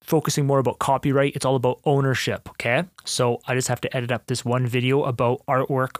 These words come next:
ownership regarding fonts, right? If you're dealing with, like, Arial or Helvetica or Verdana,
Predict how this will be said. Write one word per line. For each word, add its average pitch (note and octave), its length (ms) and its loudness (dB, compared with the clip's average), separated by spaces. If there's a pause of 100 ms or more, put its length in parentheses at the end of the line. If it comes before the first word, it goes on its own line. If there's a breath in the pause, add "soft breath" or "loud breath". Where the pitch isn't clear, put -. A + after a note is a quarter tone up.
ownership D#3+ 680 0
regarding A#2 400 -2
fonts, - 720 -2 (300 loud breath)
right? A#2+ 200 0
If - 140 -14
you're A2+ 120 -2
dealing A#2 280 -2
with, A2+ 160 -6
like, A2+ 220 -6
Arial B2 500 2
or G2+ 100 -2
Helvetica A#2 1000 -2
or G#2 200 -2
Verdana, A2+ 800 -2